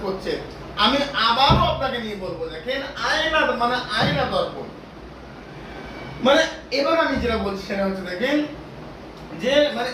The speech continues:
একটা, মানে, একটা সাবজেক্ট হচ্ছে যে অনেকে একটা, মানে, একটা দাবি করছে যে, মানে, যে, "হুজুর, মানে, গ্লাসে পানি দেবো, পানি দর্পণ।" আপনি, আমি পানির মধ্যে দেখতে চাই।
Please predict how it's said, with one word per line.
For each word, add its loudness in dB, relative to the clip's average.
একটা, 2
মানে, 0
একটা -2
সাবজেক্ট -4
হচ্ছে 0
যে 0
অনেকে 6
একটা, 2
মানে, -2
একটা 0
দাবি 2
করছে -2
যে, 2
মানে, 0
যে, 0
"হুজুর, 0
মানে, 2
গ্লাসে 2
পানি 2
দেবো, 2
পানি 2
দর্পণ।" 2
আপনি, -8
আমি 0
পানির 0
মধ্যে 0
দেখতে -4
চাই। -8